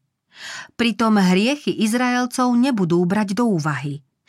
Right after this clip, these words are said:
Záhuba vyvoleného národa môže Božie meno len potupiť. Akú veľkú zodpovednosť majú tí, ktorých Boh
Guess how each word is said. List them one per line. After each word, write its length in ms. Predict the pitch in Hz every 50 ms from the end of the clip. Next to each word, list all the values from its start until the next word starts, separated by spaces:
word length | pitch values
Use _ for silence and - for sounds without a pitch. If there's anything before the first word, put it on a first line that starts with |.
| - - - - -
Záhuba 640 | 185 185 196 196 220 240 247 294 247 214 220 196
vyvoleného 880 | 170 160 175 208 202 220 262 269 269 262 247 214 202 185 180 175 170 165
národa 560 | 156 151 160 175 196 208 214 214 196 196 185
môže 480 | 185 180 180 185 202 226 208 202 170 151
Božie 400 | 139 175 196 214 190 190 185 165
meno 400 | 160 156 160 190 208 214 214 214 208
len 240 | 190 190 208 220 214
potupiť. 720 | - - 202 190 - 165 143 - - 131 120 - - - _ _ _ _ _ _ _ _ _ _ - - - - - - _ -
Akú 400 | 233 262 - - - 311 302 269
veľkú 640 | 202 160 190 196 190 170 160 - - 160 156 156 147
zodpovednosť 760 | 170 175 180 - - 175 160 156 160 156 151 165 160 156 151 160
majú 320 | 160 160 165 160 160 156 156 156
tí, 480 | - 185 180 190 196 202 202 208 220 247 - - - - - -
ktorých 560 | - - 240 247 254 247 226 202 156 170 160
Boh 160 | 185 208 -